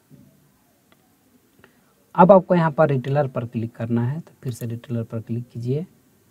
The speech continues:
Proceed के button पर click कीजिए। अब आपको यहाँ पर mobile number type करना है, तो चलिए मैं type कर देता हूँ।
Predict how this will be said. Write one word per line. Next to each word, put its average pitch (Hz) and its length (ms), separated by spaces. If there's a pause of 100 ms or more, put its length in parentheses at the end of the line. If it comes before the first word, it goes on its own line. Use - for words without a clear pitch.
(260)
Proceed 180 400
के 170 80
button 127 300
पर 117 180
click 107 320
कीजिए। 127 380 (1300)
अब 180 120
आपको 190 220
यहाँ 165 140
पर 151 160
mobile 143 360
number 127 240
type 113 260
करना 110 260
है, 123 100
तो 135 140
चलिए 120 220
मैं 117 200
type 117 240
कर 117 140
देता 120 260
हूँ। 139 220